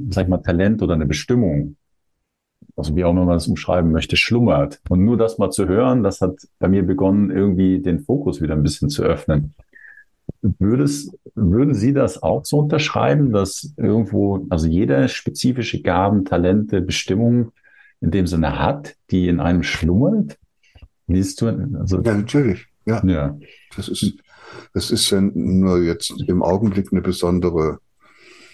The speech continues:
Speaker 2: Kulturleistung, dass wir hier in diesem Breitengraden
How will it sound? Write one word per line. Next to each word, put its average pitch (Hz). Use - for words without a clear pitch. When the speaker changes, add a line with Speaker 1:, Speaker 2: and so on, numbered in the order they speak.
Speaker 2:
Kulturleistung, 85
dass -
wir 87
hier 85
in 76
diesem 82
Breitengraden 80